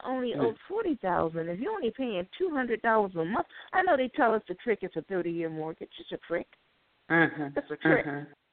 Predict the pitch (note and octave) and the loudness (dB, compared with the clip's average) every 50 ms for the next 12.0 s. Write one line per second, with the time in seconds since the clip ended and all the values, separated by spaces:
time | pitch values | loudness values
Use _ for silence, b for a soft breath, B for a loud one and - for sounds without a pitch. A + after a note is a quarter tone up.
0 | _ _ _ _ _ _ _ _ _ _ _ _ _ _ _ _ _ - D#3 D#3+ | _ _ _ _ _ _ _ _ _ _ _ _ _ _ _ _ _ 2 4 4
1 | - - D3+ C4 A#3 A3 A#3 A3+ C#4 C#4 F4 D#4 C#4 C#4 B3+ B3+ - - A#3+ A#3 | 4 4 4 4 4 4 2 0 0 -4 -6 -4 -4 -4 -6 -6 -6 -6 -6 -4
2 | A#3 A3+ - - C#4 B3+ C#4 B3+ A#3 A3+ A3 A3 A3+ A3+ G#3+ G#3 F#3+ F3+ E3+ F3 | -4 -6 -8 -8 -10 -8 -6 -6 -6 -4 -4 -4 -4 -4 -6 -6 -6 -6 -8 -6
3 | G3+ B3+ E4 A#3 D#3+ C#3+ - _ _ _ _ _ _ _ _ _ _ _ _ _ | -6 -6 -6 -6 -6 -8 -10 _ _ _ _ _ _ _ _ _ _ _ _ _
4 | _ - A3+ G#3+ A3 A3 G#3+ - - E3+ - - D4 C4 B3+ C4 - F3 C3 C#3+ | _ -8 -6 -2 0 0 -2 -2 -4 -12 -8 -4 -2 -2 -2 -2 -4 -8 -6 -6
5 | D3 D3 E3+ F#3 _ _ _ _ _ _ _ _ _ _ - E3 F3+ G3 F#3+ F#3+ | -8 -8 -8 -12 _ _ _ _ _ _ _ _ _ _ -6 -2 0 0 0 0
6 | B3 D#4 - - A3+ A3+ - - G3+ F#3+ G3 - A#3 A#3 A3+ G#3 G3+ G3 - G#3+ | -2 -4 -2 2 2 4 4 4 2 0 0 0 0 2 2 2 2 2 4 4
7 | F#3+ G3 G3 G3 F3+ F3 F#3+ F#3+ F#3 F3 E3+ E3 D3+ F#3 A3+ C4 A3+ F3 E3 D3+ | 4 4 2 0 -2 0 2 4 4 4 2 0 -2 -2 -2 -2 -2 -2 -4 -6
8 | - _ _ _ _ _ _ _ _ _ _ _ _ _ _ _ _ _ _ - | -8 _ _ _ _ _ _ _ _ _ _ _ _ _ _ _ _ _ _ -6
9 | - - D5 A4 F4+ F4 C#4 C4+ A#3 G3 F3+ - - - - - - - - D3+ | -2 0 4 4 4 4 4 2 -2 -4 -4 -6 -6 -4 -2 0 0 0 0 -2
10 | A#2 A2+ - - - - - _ _ _ _ _ _ _ _ _ _ _ _ _ | -4 -6 -10 -16 -20 -20 -20 _ _ _ _ _ _ _ _ _ _ _ _ _
11 | _ _ - F3 F3 E3+ - E3+ E3+ D#3+ D#3+ D3 D#3 D3 D3+ C#3+ C#3+ C#3+ C#3+ | _ _ -6 -4 -4 -2 0 2 2 2 2 0 0 -2 -2 -4 -6 -6 -10